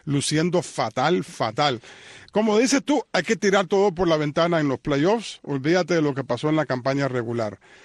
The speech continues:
Bueno, ahora, Arizona va a estar bien descansado para, en la serie por el campeonato de la Liga Nacional que arranca el próximo lunes, ya sea contra Filadelfia o, este, Atlanta. Después de ganar cinco partidos en fila, esto es lo peor que le puede pasar a Arizona.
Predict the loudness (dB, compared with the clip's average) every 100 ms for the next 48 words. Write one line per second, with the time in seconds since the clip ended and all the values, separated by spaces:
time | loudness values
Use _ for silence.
0 | -20 _ 2 2 2 0 2 2 0 -4
1 | -2 0 2 2 4 2 2 0 2 0
2 | 0 -2 0 -2 0 0 2 0 -4 _
3 | _ _ _ _ 0 2 4 2 0 -2
4 | -4 0 0 0 0 2 2 2 -2 0
5 | -2 0 0 0 0 0 2 2 0 2
6 | 0 0 0 2 0 0 -4 -2 -2 -2
7 | -4 -4 -2 -2 0 0 0 -2 -8 _
8 | _ -4 -2 2 0 0 -4 -4 -6 -2
9 | 0 0 -2 -4 -6 -6 _ _ _ _
10 | _ _ _ 2 4 4 2 -6 _ _
11 | -6 -4 -4 -2 0 2 0 -2 0 0
12 | 0 -4 -2 2 4 4 2 2 0 0
13 | 0 0 0 2 2 2 0 2 0 -2
14 | -4 -2 0 2 2 2 2 0 -4 -2
15 | -2 -2 -4 -2 -2 -4 -6 -10